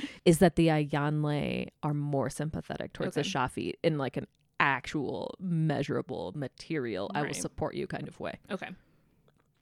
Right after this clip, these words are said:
Speaker 2: Next up, we have the Devas. Their land is by the Gozan River,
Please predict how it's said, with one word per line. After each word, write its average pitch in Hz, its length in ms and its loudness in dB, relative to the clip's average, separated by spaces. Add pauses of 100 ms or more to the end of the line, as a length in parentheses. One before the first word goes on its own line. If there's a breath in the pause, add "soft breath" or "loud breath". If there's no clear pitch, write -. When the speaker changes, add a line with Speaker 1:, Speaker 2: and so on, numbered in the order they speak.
(680 soft breath)
Speaker 2:
Next 170 800 2
up, 147 320 -4
we 156 80 0
have 147 240 -2
the 151 80 2
Devas. 147 800 0 (640 soft breath)
Their 151 280 0
land 143 280 -2
is 147 100 -2
by 135 160 -4
the 143 100 -4
Gozan 196 400 8
River, 190 640 4